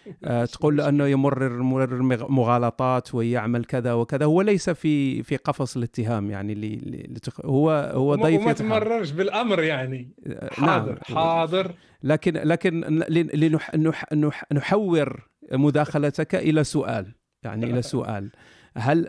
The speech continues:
Speaker 1: هل ليست كل الأديان في نفس ال-، المستوى؟ أليست الديانة المسيحية كانت في القرون الأولى، نعلم، نعلم أنها لم تكن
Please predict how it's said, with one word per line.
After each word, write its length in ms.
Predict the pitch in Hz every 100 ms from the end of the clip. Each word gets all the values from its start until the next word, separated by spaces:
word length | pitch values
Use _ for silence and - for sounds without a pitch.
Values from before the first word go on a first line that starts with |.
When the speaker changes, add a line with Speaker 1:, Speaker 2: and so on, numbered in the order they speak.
| -
Speaker 1:
هل 360 | 147 151 147
ليست 380 | 151 170 - 165
كل 220 | - 156
الأديان 540 | 151 - 135 135 143 139
في 200 | - 131
نفس 300 | 131 - 135
ال-، 280 | 127 123 123
المستوى؟ 800 | 123 120 131 131 139 135 135 -
أليست 480 | 135 131 - -
الديانة 520 | 131 - 127 131 135 135
المسيحية 480 | 127 120 135 135
كانت 200 | 127 135
في 60 | -
القرون 280 | - 131 131
الأولى، 340 | - 131 127
نعلم، 340 | 123 110 123 -
نعلم 300 | 131 120 123
أنها 180 | 120 120
لم 140 | 127
تكن 440 | 123 - 127 123